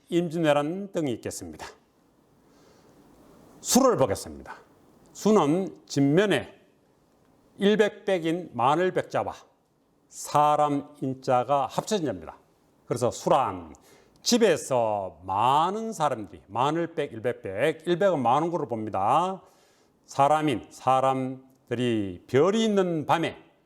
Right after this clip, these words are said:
잠을 자고 쉬는 모습을 잠잘숙 별자리 수란다. 그래, 이것이 수도 되고 숙조 됩니다.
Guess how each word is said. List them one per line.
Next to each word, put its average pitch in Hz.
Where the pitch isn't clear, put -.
잠을 127
자고 117
쉬는 180
모습을 175
잠잘숙 127
별자리 147
수란다. 107
그래, 190
이것이 147
수도 226
되고 165
숙조 -
됩니다. 98